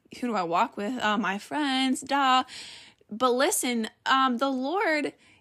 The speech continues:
gave me this message for a purpose. And I think I have more younger listeners on here. I'm not sure though. But if you're around my age, you know, young adults, even teenagers, really,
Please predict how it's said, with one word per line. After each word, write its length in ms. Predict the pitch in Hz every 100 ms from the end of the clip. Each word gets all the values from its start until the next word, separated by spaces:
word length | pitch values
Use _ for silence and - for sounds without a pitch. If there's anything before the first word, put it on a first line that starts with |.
| _
gave 260 | - 254 302
me 180 | 277 277
this 200 | 240 254
message 460 | 214 214 208 202
for 200 | - 269
a 200 | 240 208
purpose. 760 | 208 - 302 302 190 202 - - _ - - -
And 520 | 262 262 262 262 254 - -
I 220 | 247 233 - -
think 240 | 415 480
I 80 | -
have 340 | 320 269 247 247
more 220 | 233 226
younger 560 | 220 208 220 233 233 226
listeners 720 | 202 208 - 254 254 262 269
on 180 | 156 269
here. 320 | 277 269 269 - - -
I'm 160 | 330
not 180 | 349 269
sure 300 | - 220 214
though. 280 | 214 214 214 - -
But 100 | -
if 160 | 285 285
you're 180 | 330 359
around 280 | 339 330 269
my 200 | 247 254
age, 520 | - 254 269 277 254
you 80 | 240
know, 220 | 233 233
young 280 | 233 247 262
adults, 480 | 233 233 254 262
even 300 | - 254 220
teenagers, 760 | 214 269 254 247 247 262 262 - - - - - - _ _ 254
really, 840 | 220 247 294 311 311 311 302